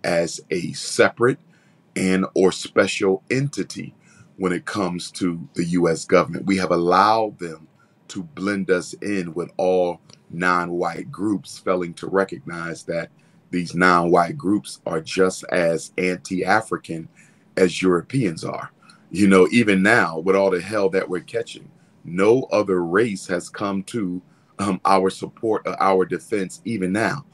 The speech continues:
But we constantly call out Latinos. We constantly call out homosexuals. We constantly call out for Arabs and Chinese and East Indians and other people, you know, to be benefited by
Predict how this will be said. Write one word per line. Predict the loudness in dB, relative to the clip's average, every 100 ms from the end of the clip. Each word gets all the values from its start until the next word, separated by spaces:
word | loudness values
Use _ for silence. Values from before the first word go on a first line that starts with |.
| _ _ -2
But | 0
we | 0 -4 -6
constantly | -4 2 2 2 -6 -8 -8
call | -6 -2 -2 -2
out | -4
Latinos. | -4 -4 -6 -10 -6 -6 -6
We | -8 -8
constantly | -4 2 2 2 -6 -8 -8
call | -4 -2 0
out | -2 -6 -12 _ _ _
homosexuals. | -2 0 0 0 0 0 -6 -8 -6
We | -8
constantly | -8 -2 0 0 -2 -10 -8
call | -8 -4 -2 -2
out | -4 -6 -18 _ _ -6
for | -4 2
Arabs | 2 2 -4 -8 -10 -10 -8
and | -8 -6
Chinese | -4 -4 -2 -2 -2 -4 -8
and | -4
East | -2 -2 2
Indians | 2 2 -2 -4 -6
and | -6 -2
other | 0 0
people, | -2 -8 -6 -10 -10 -20 _ _
you | 0 2
know, | 4 2
to | 2 0
be | 2 0 2
benefited | 6 6 6 4 4 4 0
by | -2